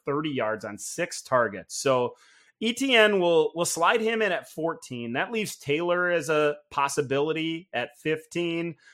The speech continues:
We also have the potential of a wide receiver moving up. You mentioned Addison's name. We, we also have DeVonta Smith down here to talk about. Aiyuk could make a huge jump. I wouldn't be shocked if something like that happens.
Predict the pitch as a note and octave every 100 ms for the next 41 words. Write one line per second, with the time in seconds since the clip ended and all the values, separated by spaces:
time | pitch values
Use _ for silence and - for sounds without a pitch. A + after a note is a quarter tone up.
0 | _ C3+ D#3 F3+ G3+ E3+ E3+ E3+ D3+ D3
1 | C#3 - C3 D#3 D#3+ E3 D#3+ C#3 B2+ A#2+
2 | - _ A2 C3 D#3+ C3+ - E3+ F#3+ F3
3 | C3+ A#2+ A2+ A#2 B2 C3 D#3 C#3+ C3+ A2
4 | A2 B2 D3 D#3+ D3 C#3 D3 C#3+ D3 C3+
5 | - - - C3 B2+ B2 - B2+ C3+ C3+
6 | B2+ A#2 G#2 A2+ A2+ G2 - - A#2 E3+
7 | - D#3+ D#3+ D#3 D#3 D#3 D3+ D3+ C#3+ C#3+
8 | C#3+ C3+ A2+ A#2+ B2 D#3 F#3+ D#3 C3+ C3
9 | G#2+ - B2+ B2+ A#2 - A#2 C3 C3+ A#2
10 | C3 B2+ A2+ - C3 C#3 D#3+ B2+ - B2+
11 | A2+ A2+ G#2 - G#2+ G#2 G2+ G2 A2+ A#2+
12 | C3